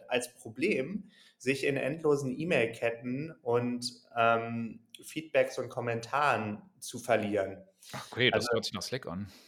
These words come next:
Speaker 1: Äh, genau, aber das
Speaker 2: Mhm.
Speaker 1: sind also total interessant, ne? Das spricht halt auch für diese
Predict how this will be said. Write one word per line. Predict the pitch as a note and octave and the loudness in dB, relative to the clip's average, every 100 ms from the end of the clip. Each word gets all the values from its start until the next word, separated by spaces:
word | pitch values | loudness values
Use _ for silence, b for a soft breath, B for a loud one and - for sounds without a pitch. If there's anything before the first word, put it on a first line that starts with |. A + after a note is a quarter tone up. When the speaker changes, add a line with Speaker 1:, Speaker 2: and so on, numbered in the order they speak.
| B _ b b b b b _ | B _ b b b b b _
Speaker 1:
Äh, | G2 G#2+ G#2 | -8 -8 -6
genau, | A#2 A#2+ C#3+ D#3 | 0 6 8 8
aber | A#2 B2 | 8 6
das | B2 B2 | 6 2
Speaker 2:
Mhm. | B2 | -6
Speaker 1:
sind | - | -8
also | - A2+ | -4 -4
total | A#2+ - C3 C3 | -4 -6 0 0
interessant, | C3 B2+ A#2 - C3+ B2+ | 0 -2 -4 0 0 0
ne? | A#2+ | 0
Das | B2 - - - - | 0 0 -6 -12 -10
spricht | - C#3+ - | -2 0 6
halt | C3+ B2+ | 6 6
auch | B2 B2 | 0 -2
für | - | -4
diese | B2 B2 B2 B2 A#2+ - | -4 0 4 4 0 -14